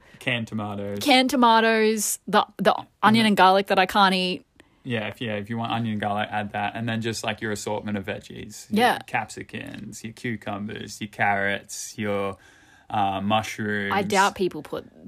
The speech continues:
Speaker 2: vegetables in their
Speaker 1: it
Speaker 2: bolognese.
Speaker 1: Yeah, I know. That's, but you got to. Those,
Speaker 2: Yeah.
Speaker 1: so those ones are the crucial. And then you've also gotta add in, if you,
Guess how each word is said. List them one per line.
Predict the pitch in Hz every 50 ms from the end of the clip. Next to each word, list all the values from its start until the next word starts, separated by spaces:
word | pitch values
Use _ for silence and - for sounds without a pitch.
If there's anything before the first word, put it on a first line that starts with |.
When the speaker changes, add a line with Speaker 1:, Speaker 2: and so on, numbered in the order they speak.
| 180 - - 165
Speaker 2:
vegetables | - 127 127 - - 180 - 139 165 - 170
in | 170
their | - 151 151
Speaker 1:
it | -
Speaker 2:
bolognese. | - 131 - 143 - - - - 185 202 - - - -
Speaker 1:
Yeah, | 143 143 131 110
I | 107
know. | 110 113 104 95 95
That's, | 101 123 131 127
but | - 151 123 143
you | 143 143 139
got | 156 156 147
to. | 135 104 95 - _ _ _ _ _ _ - 117
Those, | 120 117 117 135 139 147 147
Speaker 2:
Yeah. | 143 175
Speaker 1:
so | - - 135 123
those | 110 127 131 135 131 123
ones | 139 131 120 117
are | 117
the | 113
crucial. | 104 - - 113 107 101 - - 107 107 - 113 -
And | - 127 123
then | 123 120 123
you've | 120 107 120
also | 120 113 110 - 131 120 110
gotta | 117 113 110 107 - 107
add | 107 104 104 104 110
in, | 107 107 101 107
if | - 120 107 - -
you, | 117 113 110 110 110